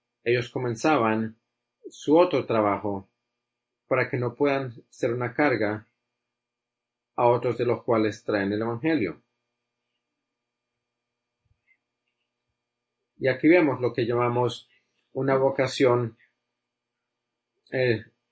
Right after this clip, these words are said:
doble. No todo pastor es llamado a hacer esto, pero esta vocación doble lo ejem-, lo ejemplifica el apóstol Pablo.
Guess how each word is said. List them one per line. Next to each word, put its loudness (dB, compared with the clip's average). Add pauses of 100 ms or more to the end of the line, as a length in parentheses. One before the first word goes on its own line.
(880)
doble. 2 (520)
No -2
todo 4
pastor 0
es 2
llamado 0
a -4
hacer 0
esto, -2 (240)
pero 0
esta 0
vocación 0
doble 2 (440)
lo 2
ejem-, 0 (560)
lo -2
ejemplifica 0 (720)
el -4
apóstol -2
Pablo. 0